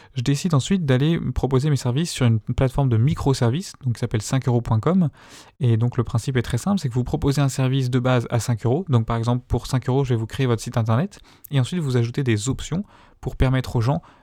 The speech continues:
de, euh, d'avoir un, un service plus complet. Et pour vous, évidemment, d'avoir plus de revenus, parce que un service à cinq euros, ça vous permet pas de, de, de mettre suffisamment de beurre dans vos épinards. Donc, je me mets sur cette plateforme et je commence à avoir quelques petites commandes.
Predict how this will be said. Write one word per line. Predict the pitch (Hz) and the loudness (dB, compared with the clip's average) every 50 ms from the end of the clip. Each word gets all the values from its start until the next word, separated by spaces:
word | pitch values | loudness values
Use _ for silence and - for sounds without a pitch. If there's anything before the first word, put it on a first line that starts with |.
| _ - | _ -4
de, | 131 113 127 131 131 - - | 0 2 2 2 2 0 0
euh, | - 123 113 110 117 127 | -2 -2 0 0 -2 0
d'avoir | 120 117 113 127 120 | 0 0 0 2 0
un, | 113 107 104 - | 0 0 0 -2
un | - | -4
service | 107 - 117 120 131 - | -4 -2 -2 -4 -4 -4
plus | - - 135 | -4 -4 -2
complet. | - 131 110 110 135 160 - - | 0 0 0 0 0 0 -2 -6
Et | - | -6
pour | - - 113 | -4 -2 0
vous, | 113 135 | 2 2
évidemment, | 139 123 117 120 117 120 135 143 | 2 2 4 2 2 4 4 2
d'avoir | 127 113 117 104 | 2 0 0 -2
plus | - - 117 110 | -2 -2 0 0
de | |
revenus, | 110 107 110 151 170 | 2 2 2 0 -2
parce | - - 113 - | -2 -4 -6 -2
que | - 127 113 107 - - - - - - | 0 0 0 0 -4 -10 -20 -20 -8 -2
un | 127 120 | -2 -2
service | 107 123 123 127 120 | 0 0 -2 -2 -2
à | 127 | 0
cinq | 113 113 110 - 120 | 0 0 0 2 0
euros, | 131 156 | 0 0
ça | 147 - 123 | 0 -2 -4
vous | 110 | -4
permet | 107 - 117 110 110 107 | -2 -2 0 0 0 0
pas | - 131 135 | 2 0 0
de, | 135 123 120 113 113 117 | 2 2 0 0 0 -2
de, | 120 123 120 120 123 127 - - - - - - - _ _ _ _ | -4 -4 -4 -4 -4 -6 -8 -12 -20 -20 -20 -20 -20 _ _ _ _
de | - 127 127 | -4 -2 0
mettre | 127 127 127 127 - - - | 2 2 2 2 0 -4 -8
suffisamment | - - 135 127 120 120 123 | -8 -4 -2 0 2 2 4
de | 127 | 4
beurre | 127 131 131 | 4 4 4
dans | 127 120 | 6 4
vos | 117 | 4
épinards. | 113 113 110 - 117 113 113 - - - - _ _ _ - - - - - - - - _ _ | 4 2 0 0 0 -2 -2 -4 -10 -18 -20 _ _ _ -20 -20 -20 -20 -20 -20 -20 -20 _ _
Donc, | 139 160 190 202 202 - 175 - | 2 2 2 2 0 -4 -8 -6
je | 143 120 113 127 | -6 -2 0 0
me | 123 120 120 117 117 117 | 2 2 2 0 0 0
mets | 117 123 147 160 | 0 0 0 0
sur | 151 143 | 0 -2
cette | 131 120 110 | -4 -6 -2
plateforme | - 113 107 - 156 170 185 - - | -2 -2 -2 0 0 -2 -2 0 -2
et | 135 | -2
je | - - | -2 0
commence | - 139 165 175 - | 0 0 0 2 0
à | 143 | 0
avoir | 135 147 143 | 0 0 0
quelques | - 143 131 - - | -2 -4 -2 -2 -4
petites | 123 - 135 - | -4 -4 -8 -6
commandes. | - 123 90 - - 135 143 | -4 -2 -2 -2 -4 -6 -8